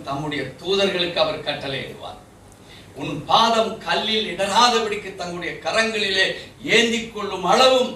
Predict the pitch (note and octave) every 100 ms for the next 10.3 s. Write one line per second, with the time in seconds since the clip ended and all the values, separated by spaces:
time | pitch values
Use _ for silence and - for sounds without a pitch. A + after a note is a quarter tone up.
0 | - E3+ E3+ D3+ D3+ D3 C3+ B2+ B2 -
1 | - - - - - - - - D#3+ E3+
2 | D3 C#3 C3+ - A#2 A2 - D3 D3+ D#3+
3 | D#3+ - A#2+ C3 B2 A2 A2 G#2+ F#2+ F#2+
4 | F#2 - - - - - - - - -
5 | - - - - - - - - C3 C3+
6 | A#2+ A2+ A#2 C3 B2 C3 C3 D3 F3 -
7 | - - - - - - B2 D#3 D#3 D3+
8 | C#3+ C3+ C3 B2+ - C3 C#3+ D#3+ D#3 D3+
9 | C#3+ D3 C3+ B2+ - F3+ C#3 C#3+ - -
10 | - -